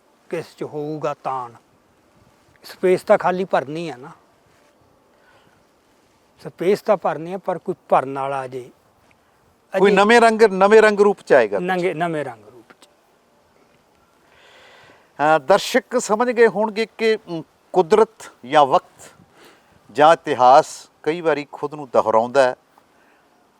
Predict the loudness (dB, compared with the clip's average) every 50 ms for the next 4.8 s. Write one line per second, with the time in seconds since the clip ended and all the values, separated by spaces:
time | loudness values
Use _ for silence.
0 | _ _ _ _ _ _ _ _ -4 2 4 4 4 6 6 6 6 4 2 -4
1 | -8 -10 -10 -10 -4 -2 0 0 0 -2 -4 0 2 2 2 2 2 2 2 2
2 | 2 2 0 -2 -4 -10 -14 -14 -16 -18 -16 -14 -14 -12 -10 -8 -2 0 0 2
3 | 4 2 2 2 -2 -6 -8 -8 -8 -8 -8 -10 -10 -14 -10 -8 -8 -8 -8 -10
4 | -12 -12 -12 -10 -10 -10 -10 -14 -20 -20 -20 -20 -20 -20 -20